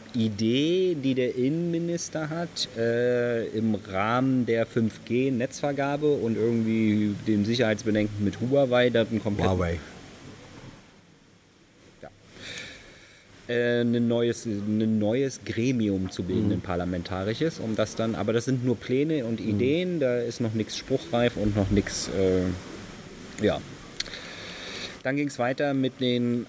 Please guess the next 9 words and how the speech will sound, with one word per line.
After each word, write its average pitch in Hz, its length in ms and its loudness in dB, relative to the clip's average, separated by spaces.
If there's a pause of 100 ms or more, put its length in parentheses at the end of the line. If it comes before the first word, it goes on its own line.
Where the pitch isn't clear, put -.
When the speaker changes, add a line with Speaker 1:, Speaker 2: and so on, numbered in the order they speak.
Speaker 1:
Assange-Sonderberichten, 131 2000 2 (420)
also 101 220 2
der 95 160 2 (160)
U-N-Sonderberichterstatter, 104 1400 2 (840)
der 98 100 6
gesagt 95 380 2
hat, 101 160 0
dass 98 200 -2
die 90 460 -4